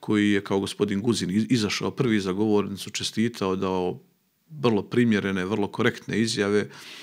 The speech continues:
Tako je gospodin Korić se na kraju krajeva za-, zahvalio i ono što je meni bilo drago da je na kraju smo svi mi vijećnici poslije te sjednice otišli na jedan mali prijem gdje smo se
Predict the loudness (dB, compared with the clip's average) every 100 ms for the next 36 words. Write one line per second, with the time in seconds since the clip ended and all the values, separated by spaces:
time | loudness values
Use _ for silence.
0 | -16 -16 -20 _ -2 0 0 0 0 0
1 | 0 0 0 0 -4 -4 -4 0 2 2
2 | 2 2 0 -4 -4 -6 0 2 4 4
3 | 4 2 0 0 0 2 4 4 4 4
4 | 4 4 2 2 0 0 0 0 -2 0
5 | 2 4 4 2 2 0 -2 -4 -8 -4
6 | -2 -2 -4 0 2 2 2 0 0 -2
7 | 0 0 -2 -12 -16 0 2 2 0 -2
8 | -2 -2 0 0 0 0 -2 -2 2 2
9 | 2 0 -2 -4 -4 0 0